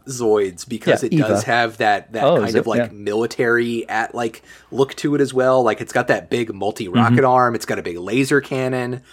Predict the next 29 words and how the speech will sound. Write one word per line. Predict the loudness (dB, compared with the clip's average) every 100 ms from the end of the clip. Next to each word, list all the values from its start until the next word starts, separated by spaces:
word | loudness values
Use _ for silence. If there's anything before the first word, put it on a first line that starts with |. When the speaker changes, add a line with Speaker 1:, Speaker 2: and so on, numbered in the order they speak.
| -20 -20 -10
Speaker 1:
And | -2 0
it's | 2
got | 0 0
kind | -4 -4
of, | -2
like, | -4
a | -6 -8
fucking | -6 -4 -4 -6 -6
weird, | -4 -4
fucked | -6 -4 -6
up | -6
Ava | 0 2 4
mouth. | 2 2 2 0
Like, | -4 -4 0
this, | 2 2 0
this | -2 0
absolutely | 0 -2 -8 -12 -12
rules. | -12 -10 -6
This | -4 -4
is | -6
great. | -8 -8 -10 -16 -20 -20 -20 -20 _ _ _ _ _ _ _ _ -6 0
Speaker 2:
Oh, | 2
yeah. | 2 0
Uh, | 0 2 0
it's | 0
got | 0
the | 0
Death | 0 0 0
Beam, | 2 4 2